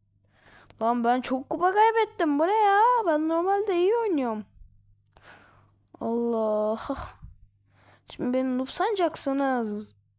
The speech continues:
Aa, hayır, olmaz böyle ama. Tamam, Lili oynayayım. Bir şey olsun.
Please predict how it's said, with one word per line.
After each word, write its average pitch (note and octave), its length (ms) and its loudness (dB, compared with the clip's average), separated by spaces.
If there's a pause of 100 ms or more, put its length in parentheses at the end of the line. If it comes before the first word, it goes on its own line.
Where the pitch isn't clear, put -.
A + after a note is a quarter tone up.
Aa, G#3+ 480 -2
hayır, A3+ 220 0
olmaz A#3+ 480 -4
böyle C4+ 240 -2
ama. A3 420 -4 (1160)
Tamam, F3 240 -6
Lili G3 340 -4
oynayayım. G#3 560 -4 (840)
Bir - 40 -18
şey - 220 -8
olsun. G3+ 540 -6